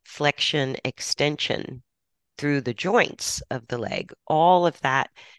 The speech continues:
is working like an apparatus that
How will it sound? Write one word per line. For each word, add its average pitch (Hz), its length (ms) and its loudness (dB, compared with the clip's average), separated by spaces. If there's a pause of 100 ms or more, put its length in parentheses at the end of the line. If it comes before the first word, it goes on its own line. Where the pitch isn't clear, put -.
(100)
is 127 200 -4
working 139 580 -2
like 127 240 -2
an 123 200 -4
apparatus 143 880 2
that 127 420 -2